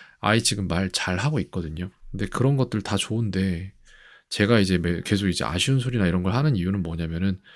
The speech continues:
시킨 대로 제대로 했으면 실력이 이거보다 몇 배는 늘었을 텐데 그걸 다 못 챙겨 먹으니까 되게 안타까운 거예요. 그게 되게 안타깝습니다, 진짜. 좀 그런 게 많아요. 근데 오늘도 이제 회화 위주의 수업을 할 것이고,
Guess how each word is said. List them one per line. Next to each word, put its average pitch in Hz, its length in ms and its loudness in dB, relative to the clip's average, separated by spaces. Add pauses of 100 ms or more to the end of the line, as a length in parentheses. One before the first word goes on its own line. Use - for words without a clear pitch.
(460)
시킨 - 340 2
대로 165 220 6
제대로 101 400 2
했으면 117 360 0
실력이 147 440 -2
이거보다 98 400 -2
몇 98 160 0
배는 131 220 2
늘었을 95 340 -2
텐데 92 520 -4 (300)
그걸 117 200 -2
다 98 100 4
못 95 160 -2
챙겨 135 260 2
먹으니까 95 320 0
되게 - 260 -4
안타까운 107 600 -4
거예요. 90 240 -8 (180)
그게 - 200 -6
되게 120 240 4
안타깝습니다, 95 680 0
진짜. 85 300 -10
좀 92 180 -10
그런 107 200 -4
게 92 60 -2
많아요. 90 540 -2 (720)
근데 107 80 -2
오늘도 117 340 4
이제 92 260 4
회화 147 240 4
위주의 117 300 2
수업을 117 300 0
할 120 120 0
것이고, 104 500 -2